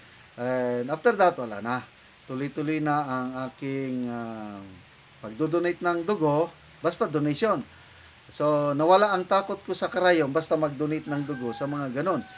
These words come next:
Ito na naman, ah, covid, hindi pa ako masyado fully decided kung magpabakuna o hindi. Anyway, yun. Marami akong nagawang, ah, tulong sa mga media.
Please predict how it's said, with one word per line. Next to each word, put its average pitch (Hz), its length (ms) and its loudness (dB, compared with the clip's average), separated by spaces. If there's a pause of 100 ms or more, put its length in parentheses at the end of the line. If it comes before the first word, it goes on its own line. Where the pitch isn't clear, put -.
Ito 160 240 -2
na 196 80 2
naman, 185 480 4
ah, 139 400 -2
covid, 156 400 0 (1160)
hindi 107 240 -10
pa 147 120 -4
ako 156 160 -4
masyado 147 720 -4
fully 151 320 -4
decided 139 480 -6
kung 110 160 -10
magpabakuna 135 800 -8
o 135 80 -4
hindi. 147 240 -4 (240)
Anyway, 147 320 -2 (680)
yun. 208 240 4 (680)
Marami 233 400 6
akong 190 640 2 (1300)
nagawang, 156 800 4
ah, 131 560 -4
tulong 214 400 6
sa 156 80 -2
mga 151 240 0
media. 160 360 2